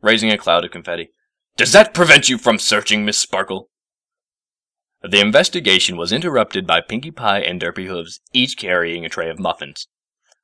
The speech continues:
Derpy was a frequent visitor to Sugar Cube Corner. Her timid nature and unusual appearance, for reasons unknown her eyes were perpetually crossed,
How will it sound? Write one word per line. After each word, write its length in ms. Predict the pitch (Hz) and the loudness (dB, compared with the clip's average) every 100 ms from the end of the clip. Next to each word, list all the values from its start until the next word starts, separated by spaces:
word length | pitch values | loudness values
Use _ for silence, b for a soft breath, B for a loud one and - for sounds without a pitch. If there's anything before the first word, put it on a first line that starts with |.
| _ 80 | _ 0
Derpy 460 | 123 160 110 92 | 0 0 -4 -6
was 140 | - 101 | -6 -6
a 80 | 101 | -4
frequent 380 | - 107 127 | -6 -6 -8
visitor 340 | 147 143 87 85 | -6 -8 -4 -6
to 160 | - | -6
Sugar 260 | 95 80 87 | -10 -8 -10
Cube 200 | - 87 | -12 -12
Corner. 320 | - 87 85 - _ _ | -8 -6 -8 -12 _ _
Her 180 | - 104 | 0 2
timid 300 | - 165 202 | 2 0 2
nature 440 | 175 107 98 107 | 4 2 0 -2
and 80 | 98 | -2
unusual 420 | 90 92 95 95 90 | -4 -8 -10 -10 -8
appearance, 580 | - 127 101 98 - - _ | 0 2 2 0 -8 -12 _
for 200 | - 104 | -6 -2
reasons 360 | 95 90 - 85 | 0 0 -4 -10
unknown 420 | 82 85 107 104 | -8 0 0 0
her 180 | 90 85 | -2 -4
eyes 180 | 78 82 | -4 -4
were 60 | |
perpetually 560 | 85 - 104 - 85 76 | -14 -4 -2 -2 -8 -12
crossed, 460 | - 78 78 - | -8 -6 -4 -6